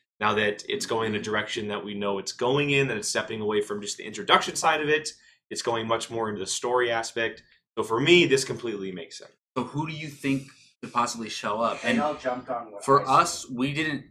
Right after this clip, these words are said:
Speaker 2: nec-, we didn't think it meant Skywalkers. It
Speaker 1: No,
Speaker 2: just
Speaker 1: no,
Speaker 2: could
Speaker 1: no,
Speaker 2: be
Speaker 1: no, no.
Speaker 2: anyone
Speaker 1: Yeah.
Speaker 2: from any of the nine movies.
Speaker 3: So what I
Speaker 1: Yeah.
Speaker 3: said, they all ended up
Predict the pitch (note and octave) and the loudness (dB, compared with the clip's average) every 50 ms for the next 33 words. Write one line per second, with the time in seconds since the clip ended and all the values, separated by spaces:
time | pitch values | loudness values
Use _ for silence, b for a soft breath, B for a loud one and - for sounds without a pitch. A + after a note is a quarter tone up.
0 | _ B2 B2+ C3 C3+ - - - C3+ C3 D#3+ F3 D#3 C#3 E3+ F3 D#3 D3+ - - | _ -4 -2 -2 -2 -2 -4 -4 -2 0 0 0 0 -2 -4 -2 -2 -2 -2 0
1 | A#2 B2+ C3 B2+ - - - - A#2+ A#2 A#2+ A#2 G#2+ F#2 F2 - - - E2+ F2+ | 2 2 2 2 -2 -6 -6 -2 0 2 2 2 0 -2 -4 -6 -8 -10 -14 -14
2 | F2+ F#2+ F#2+ - - C3 A2+ F#2+ - - - G#2+ G#2 - C#3+ C#3 C#3+ - - D#3 | -14 -16 -12 2 6 8 8 8 8 4 0 0 2 2 2 2 0 0 0 2
3 | D#3 E3+ E3 D3+ C3+ C3 B2 - - A#2 A2+ - - C3+ C3 C#3 C#3 C3 A#2 A#2 | 4 4 4 4 4 4 4 2 0 -2 -4 -4 -4 0 2 4 4 4 2 2
4 | A2+ A2+ A2 G#2+ G2+ G2+ G#2 G#2 - - - C3+ C3+ C3 B2+ B2 A#2+ B2 - - | 2 2 2 2 -2 -6 -10 -12 -12 -12 -6 -2 0 0 0 2 0 0 -2 -2
5 | - - - - - A#2+ A#2 A#2 A2+ - - - - _ _ _ _ _ _ _ | -4 -6 -4 -4 -4 -4 -4 -8 -10 -16 -20 -20 -20 _ _ _ _ _ _ _
6 | _ _ - A#2 A#2 A#2+ B2 A2+ A2+ A2+ A2+ A2+ A2+ A2 A2 A2 G#2+ | _ _ -14 -12 -10 -8 -6 -4 -4 -4 -6 -8 -10 -12 -14 -14 -16